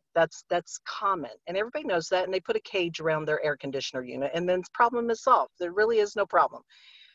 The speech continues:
These houses are not being broken into. It's just anything that's out and about, they're gonna, the, the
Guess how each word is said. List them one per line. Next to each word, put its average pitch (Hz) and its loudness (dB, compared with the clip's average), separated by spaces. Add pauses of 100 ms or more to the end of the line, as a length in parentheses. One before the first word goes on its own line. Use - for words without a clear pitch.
(180)
These 214 2
houses 226 4
are 214 2
not 185 4
being 247 0
broken 254 0
into. 190 0 (400)
It's - -4
just 185 -6
anything 233 2
that's 214 0 (100)
out 196 4
and 196 -6
about, 175 2
they're 170 -4
gonna, 170 -2 (260)
the, 170 2 (100)
the 170 0